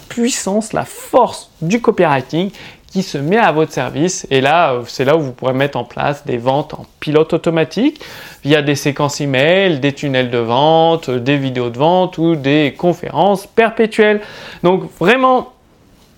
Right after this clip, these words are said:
le mieux, c'est de faire cet exercice entre dix et trente minutes tous les jours, sinon deux à trois fois se-, par semaine. Et si vous voulez aller plus loin, je vous ai préparé les balles marketing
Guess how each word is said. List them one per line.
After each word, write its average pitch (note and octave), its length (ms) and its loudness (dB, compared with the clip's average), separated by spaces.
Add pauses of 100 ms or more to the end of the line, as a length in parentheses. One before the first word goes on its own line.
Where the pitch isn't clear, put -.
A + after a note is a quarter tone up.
(460)
le E3+ 160 4
mieux, A3+ 240 4
c'est G3+ 160 0
de F#3+ 80 -8
faire G3+ 160 2
cet G3 220 0
exercice F#3+ 540 2
entre C#3+ 300 2
dix F#3 280 0
et D#3+ 60 0
trente E3 260 -4
minutes D#3+ 340 0
tous D#3 100 0
les C#3+ 140 2
jours, C#3+ 260 2
sinon C#3 380 0
deux C#3 160 2
à F3+ 80 2
trois F3 180 -2
fois C#3+ 200 0
se-, - 160 -12
par - 240 -2
semaine. C#3+ 380 0 (460)
Et F#3+ 80 4
si F4 260 2
vous D#4 180 2
voulez A#3+ 220 4
aller G#3+ 200 4
plus F#3 160 -8
loin, D3+ 260 -2
je D3 80 -8
vous C3+ 200 -6
ai D3 40 -2
préparé C#3+ 460 -4
les B2+ 120 -2
balles C#3 380 0
marketing D3+ 640 -4